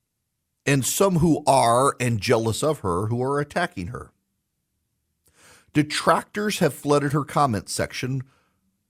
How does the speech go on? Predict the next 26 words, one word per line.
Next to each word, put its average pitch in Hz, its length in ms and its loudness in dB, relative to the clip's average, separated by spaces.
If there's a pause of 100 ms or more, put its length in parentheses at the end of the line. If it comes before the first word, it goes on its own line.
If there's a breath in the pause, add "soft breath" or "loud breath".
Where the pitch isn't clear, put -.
(160)
when 117 180 0
fellow 165 360 2
bloggers 117 600 2
like 110 280 0
Gabby 123 360 2
Dalkin 110 480 2
of 101 80 -2
What's 107 260 0
Gabby 107 360 -2
Cooking 113 340 -4
and 107 100 -2
Adriana 110 600 0
Guevara 104 920 2
Adarme 110 720 2
of 98 120 -4 (100)
A 107 60 -6
Cozy 107 400 0
Kitchen 127 480 -8 (300 soft breath)
publicly 135 520 0
accuse 139 720 2
Miz 127 180 -2
Gerard 120 540 4
of 120 120 -4
copying 117 520 -2
their 120 100 0
recipes. 113 600 -6